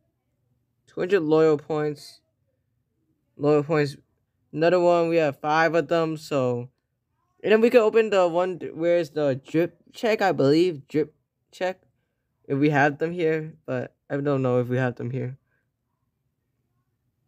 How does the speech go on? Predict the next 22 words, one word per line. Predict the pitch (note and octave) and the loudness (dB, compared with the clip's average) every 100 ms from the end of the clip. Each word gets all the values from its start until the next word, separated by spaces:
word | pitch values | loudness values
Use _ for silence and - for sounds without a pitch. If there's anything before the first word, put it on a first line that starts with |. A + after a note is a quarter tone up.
| _ _ _ _ _ _ _ _ _ _ _ _ _ | _ _ _ _ _ _ _ _ _ _ _ _ _
So, | - - | -12 -2
yeah. | C#3 C3 B2+ B2+ C3+ _ _ _ _ _ _ _ _ _ _ | 0 0 -4 -8 -14 _ _ _ _ _ _ _ _ _ _
Still | - - _ F3 E3+ D#3+ C3+ - _ _ _ _ _ _ _ | -20 -20 _ 2 4 4 0 -6 _ _ _ _ _ _ _
plenty | - F3+ A#3 G#3 | -6 0 4 4
of | C#3+ C3 C3+ _ _ _ _ _ _ | 2 -4 -14 _ _ _ _ _ _
packs | - C#3+ - | -6 -6 -6
to | C3 | -4
go. | C3 | 0
I | C3 D#3 | 2 2
don't | E3 | 2
know | D3 | 0
how | C3 D3+ F3+ | -2 2 2
long | E3+ D3+ C#3 | 2 0 -2
I've | B2+ | -4
been | C#3 | -4
recording, | C3 A#2+ D3 C3+ C3+ | -6 -6 -4 -4 -4
but | B2 A#2+ B2+ _ _ _ _ - | -6 -8 -12 _ _ _ _ -4
I | D#3 | 2
know | F3 | 2
it's | E3+ | 2
long, | D3 C#3 C#3 C#3 - | 0 2 0 -4 -6
but | C#3+ B2+ | -4 -4